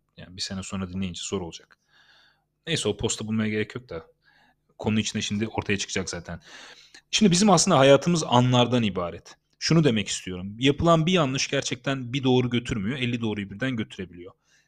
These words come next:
Bu genel bir tabir. Buna aksi örnekler bulabilirsiniz. Oraya çok girmeyelim. Konu uzamasın. Ben şöyle bir örnek vereyim. Karşınız evlisiniz diyelim ya da er-, sevgiliniz var. Elli kere aldatma fırsatı çıktı önünüze.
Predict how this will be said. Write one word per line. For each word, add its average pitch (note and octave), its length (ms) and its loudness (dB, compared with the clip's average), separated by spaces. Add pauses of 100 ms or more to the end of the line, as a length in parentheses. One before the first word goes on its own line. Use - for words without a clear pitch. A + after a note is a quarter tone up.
(280)
Bu G3+ 140 4
genel D#3 360 4
bir D3 100 -4
tabir. B2 440 -2
Buna D#3 180 0
aksi C#3+ 320 0
örnekler C3 440 0
bulabilirsiniz. A#2+ 800 -6 (240)
Oraya F3+ 220 4
çok E3+ 280 0
girmeyelim. A#2+ 500 -2 (180)
Konu D3 200 -2
uzamasın. D3 720 -4
Ben D#3+ 120 2
şöyle C3+ 320 -2
bir F#2+ 60 -8
örnek F2+ 280 -14
vereyim. B2+ 220 -16 (640)
Karşınız F3 480 4 (120)
evlisiniz B2 540 2
diyelim A2 240 -6
ya B2 80 -10
da B2 120 -4
er-, A#2+ 140 -8 (760)
sevgiliniz C3 640 -4
var. C#3+ 220 -4 (400)
Elli F3+ 280 0
kere F3 200 2
aldatma D3 500 4
fırsatı - 640 -8 (1200)
çıktı - 300 -6
önünüze. G2+ 520 -4